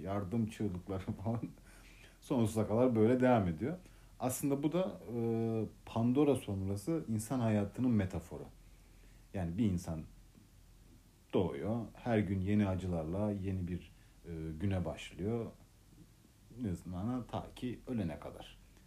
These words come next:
Ve öldüğü gün bir başkası doğuyor. Aynı veya farklı acıları bu sefer o insan yaşıyor. E, böyle gidiyor. Yani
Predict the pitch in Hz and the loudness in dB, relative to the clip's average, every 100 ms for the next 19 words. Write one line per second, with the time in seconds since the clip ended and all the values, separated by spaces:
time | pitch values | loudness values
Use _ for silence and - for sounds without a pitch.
0 | - 110 131 123 104 90 95 127 123 113 | -10 -4 4 4 4 2 2 4 4 4
1 | 101 - 101 107 82 73 95 120 120 110 | 2 0 -4 -2 -4 -2 -2 -2 2 2
2 | 92 82 82 104 107 101 95 101 87 85 | 2 0 -2 -2 -2 -4 -2 -2 -2 -4
3 | 71 78 123 123 - - - 98 85 123 | -6 -6 -6 -8 -20 -14 -8 -6 -6 -4
4 | 131 131 101 90 - - - - - 139 | -2 2 2 0 -6 -12 -14 -10 -4 -4
5 | 156 - - - - - - - 98 98 | -4 -16 -20 -20 -20 -20 -20 -14 -10 -10
6 | 90 143 87 90 123 107 90 - - - | 0 4 4 4 2 4 2 -2 -10 -10
7 | - 73 82 | -10 -8 -12